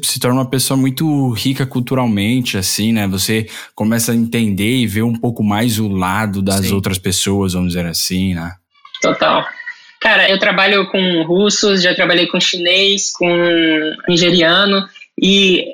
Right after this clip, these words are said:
Speaker 3: cara, é, é muita coisa que, que eu aprendi da China, assim, da Nigéria, que eu não fazia ideia, sabe? Tipo, até o jeito deles, deles pensarem so-, sobre as coisas da vida, assim, é muito legal. É muito legal de conversar, é muito legal de aprender as coisas.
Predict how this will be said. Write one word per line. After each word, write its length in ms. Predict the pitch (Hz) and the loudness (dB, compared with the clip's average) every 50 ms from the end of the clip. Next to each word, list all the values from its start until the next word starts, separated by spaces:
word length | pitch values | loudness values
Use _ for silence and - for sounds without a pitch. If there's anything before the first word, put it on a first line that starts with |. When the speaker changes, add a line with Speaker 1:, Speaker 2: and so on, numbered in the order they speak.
| - _ _ _ - | -16 _ _ _ -4
Speaker 3:
cara, 240 | - 233 240 240 202 | 0 2 2 4 4
é, 280 | 170 - 185 190 190 - - _ - | 2 2 2 0 -2 -6 -12 _ -4
é 60 | 175 | 0
muita 340 | 185 185 196 226 247 247 240 | 2 4 4 4 2 2 0
coisa 380 | - - 196 196 185 170 165 147 | 0 0 2 2 4 2 2 0
que, 140 | - 175 165 | 0 -2 -2
que 100 | - 185 | 0 0
eu 60 | 180 | 0
aprendi 280 | 175 190 175 170 180 | 2 0 0 0 2
da 200 | 170 175 175 175 | 2 2 2 2
China, 560 | 160 - - - - - 202 196 196 190 165 156 | 0 0 -2 -2 0 0 2 2 2 2 2 0
assim, 240 | 147 - 170 165 | -2 -2 0 0
da 100 | 160 165 | 2 2
Nigéria, 460 | 165 170 165 151 160 165 165 175 170 165 | 2 2 2 2 2 2 2 2 0 0
que 60 | 180 | 0
eu 60 | 170 | 0
não 200 | 175 180 185 185 | 2 2 2 0
fazia 320 | 185 - 180 170 160 175 190 | 0 0 0 0 2 2 0
ideia, 440 | 190 165 160 156 165 180 170 151 135 | 2 4 4 4 4 4 2 2 0
sabe? 240 | - 156 151 143 | 0 0 0 0
Tipo, 280 | - - - 165 160 - - - - - _ _ _ _ - | -2 -2 -2 -2 -2 -2 -4 -10 -20 -20 _ _ _ _ -2
até 220 | 185 170 - 208 | 0 2 2 2
o 100 | 226 254 196 | 4 4 2
jeito 420 | 156 165 170 190 220 202 - 175 | 2 2 2 2 2 0 0 0
deles, 320 | 165 175 170 175 170 165 | 0 2 2 2 0 0
deles 260 | - 170 170 170 - - | 0 0 0 0 0 -2
pensarem 640 | - 180 175 175 - 165 160 165 170 170 175 165 | -2 -2 0 0 0 2 2 2 2 2 0 0
so-, 220 | - 170 170 160 | 0 0 0 0
sobre 220 | 147 - 165 160 170 | 2 0 0 0 0
as 160 | 170 170 - | 0 0 0
coisas 260 | - 170 160 156 156 156 | 0 2 2 2 2 2
da 120 | 160 156 | 0 0
vida, 320 | 151 151 165 175 165 156 | 0 0 0 0 0 0
assim, 200 | 147 - - 175 | -2 -2 -2 -2
é 80 | - - | 0 2
muito 220 | 190 202 277 - 302 | 2 2 2 2 2
legal. 340 | 185 147 - - - - - - | 2 2 0 -2 -4 -4 -4 -2
É 40 | 160 | 0
muito 200 | 175 214 208 214 | 0 2 2 2
legal 240 | 180 151 151 147 - | 2 2 2 0 0
de 100 | - - | -2 -2
conversar, 540 | - 156 151 156 147 - - - - 156 151 | -2 0 0 0 -2 -2 -2 -2 -2 -2 -4
é 40 | |
muito 200 | 156 160 170 - | -4 -8 -6 -2
legal 280 | 190 165 156 156 151 151 | 0 0 2 2 2 2
de 80 | 156 151 | 0 -2
aprender 360 | - - 156 156 151 151 151 | 0 0 0 0 2 0 0
as 160 | 147 - - | 0 -4 -4
coisas. 220 | - 156 151 147 | -4 -2 -2 -2